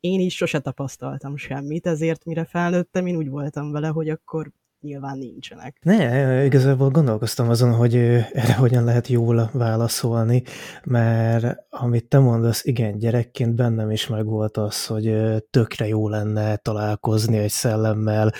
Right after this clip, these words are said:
Speaker 2: Öm, X-akta fanatikusként ugye néztem sorozatosan,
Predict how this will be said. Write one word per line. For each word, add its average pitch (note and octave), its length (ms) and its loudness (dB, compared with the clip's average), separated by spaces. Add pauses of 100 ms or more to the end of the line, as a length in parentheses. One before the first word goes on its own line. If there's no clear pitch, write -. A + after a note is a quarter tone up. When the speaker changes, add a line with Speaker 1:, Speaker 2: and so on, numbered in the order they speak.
(380)
Speaker 2:
Öm, A2+ 1080 0 (160)
X-akta - 400 -4
fanatikusként A#2 1040 -2
ugye A#2 160 0
néztem A2+ 420 0
sorozatosan, A2+ 840 -2